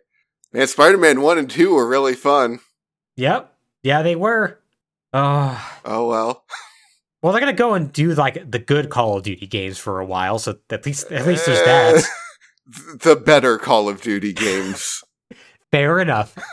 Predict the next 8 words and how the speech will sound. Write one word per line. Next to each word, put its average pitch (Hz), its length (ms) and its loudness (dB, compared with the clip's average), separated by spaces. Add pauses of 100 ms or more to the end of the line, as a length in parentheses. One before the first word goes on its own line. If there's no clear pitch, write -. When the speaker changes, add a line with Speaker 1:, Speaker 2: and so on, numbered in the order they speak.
(140)
Speaker 2:
Fair 147 240 0
enough. 113 440 -4
<laughs> - 40 -8 (1700)
Uh, 143 340 0 (560)
rip 110 180 -4
Treyarch. 95 440 -4 (340)
Speaker 1:
Yeah. 82 300 -14 (580)
Speaker 2:
So, 285 260 0